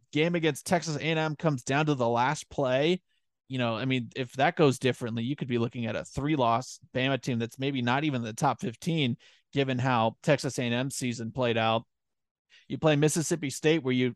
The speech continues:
score six points in the second half. And then Ole Miss, I mean, Ole Miss had a shot to drive and win that game. That was a very, very close game.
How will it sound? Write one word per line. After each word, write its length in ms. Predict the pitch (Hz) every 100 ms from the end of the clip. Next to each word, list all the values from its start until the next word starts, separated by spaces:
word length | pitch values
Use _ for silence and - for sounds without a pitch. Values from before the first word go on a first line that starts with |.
| 135
score 260 | - 139
six 300 | 123 - 156
points 320 | - 139 139
in 80 | 131
the 80 | 117
second 300 | - 117 120
half. 380 | 123 113 117 - _ _ _ _
And 120 | 139
then 140 | 143 127
Ole 160 | 160 214
Miss, 360 | 151 160 127 -
I 60 |
mean, 120 | 131 -
Ole 140 | 240
Miss 220 | 190 180
had 140 | 165 135
a 40 |
shot 300 | - 151 135
to 80 | 123
drive 340 | 113 127 143
and 120 | 117
win 200 | 120 127
that 180 | 113 107
game. 240 | 117 110 92
That 160 | 139 208
was 120 | 160
a 80 | 117
very, 400 | 113 135 151 151
very 260 | 131 131
close 260 | - 123 -
game. 340 | 117 87 67